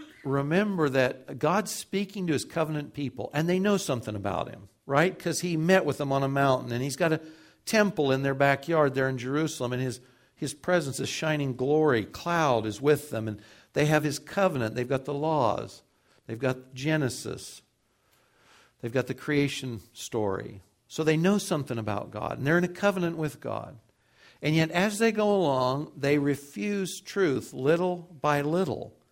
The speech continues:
And they grow further and further away from God until he starts telling them he's gonna have to judge them for this. He's gonna have to sort of clean up their act so they can come back to him and acknowledge what's true. But listen to the description Jeremiah and Isaiah talk about related to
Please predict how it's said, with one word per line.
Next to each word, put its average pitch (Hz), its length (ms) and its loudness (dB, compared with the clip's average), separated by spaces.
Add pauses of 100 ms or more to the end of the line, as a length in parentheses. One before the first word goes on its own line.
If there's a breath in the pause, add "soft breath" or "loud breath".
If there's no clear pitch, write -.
(460 soft breath)
And 147 140 0
they 147 100 6
grow 131 220 4
further 196 480 0
and 160 120 -4
further 160 260 -4
away 143 180 2
from 143 160 -10
God 127 180 2
until 127 240 -2
he 143 80 2
starts - 300 -4
telling 165 200 -4
them 127 120 -2
he's 127 140 -8
gonna 151 200 -4
have 135 200 -4
to 143 100 -10
judge 160 420 0
them 110 160 -4
for 101 140 -10
this. 113 240 -8
He's 131 160 -8
gonna 156 160 0
have 151 140 -2
to 147 120 0 (280 loud breath)
sort 190 260 4
of 156 80 4
clean 214 300 0
up 202 160 4
their 170 120 4
act 147 240 4
so - 100 -10
they 156 160 2
can 143 200 -8
come 165 180 -4
back 156 240 4
to - 100 -4
him 139 160 0
and 135 80 0
acknowledge 123 400 -2
what's 135 200 -8
true. 202 240 0
But 143 200 2 (320 loud breath)
listen 254 400 2
to 254 120 0
the 196 140 2
description 143 920 -2 (720 soft breath)
Jeremiah 156 480 4
and 139 100 0
Isaiah 127 420 2
talk 156 360 -2
about 120 360 2 (200 loud breath)
related 160 560 4
to 139 240 2